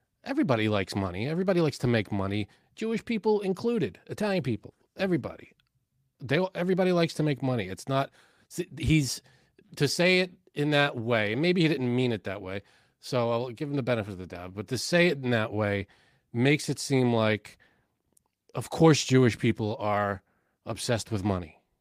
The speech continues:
That's, that's how it came off. Maybe he didn't mean it like that, but I, I don't, uh, you know,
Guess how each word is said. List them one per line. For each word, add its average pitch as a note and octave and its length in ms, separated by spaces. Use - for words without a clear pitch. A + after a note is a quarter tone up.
That's, - 400
that's - 400
how C3+ 240
it A#2 120
came A2+ 240
off. - 440
Maybe E3+ 220
he D3 80
didn't B2+ 260
mean C3 180
it A2 120
like G#2 220
that, A2+ 260
but C3+ 280
I, C3+ 200
I B2 160
don't, C#3+ 380
uh, A2+ 480
you C3 120
know, C#3 160